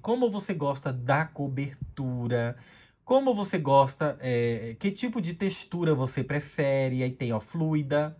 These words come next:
cremosa, confortável, né? Se ela falar que é confortável, você vem pra cá.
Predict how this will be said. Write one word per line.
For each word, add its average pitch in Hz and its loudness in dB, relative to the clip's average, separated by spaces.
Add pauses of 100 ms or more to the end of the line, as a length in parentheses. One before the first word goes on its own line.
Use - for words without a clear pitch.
(120)
cremosa, 120 0
confortável, 113 -4 (220)
né? 175 -4 (380)
Se - -8
ela 117 2
falar 107 2
que 120 -2
é 110 -2
confortável, 139 -6
você 147 -10
vem 131 -8
pra 151 -8
cá. - -14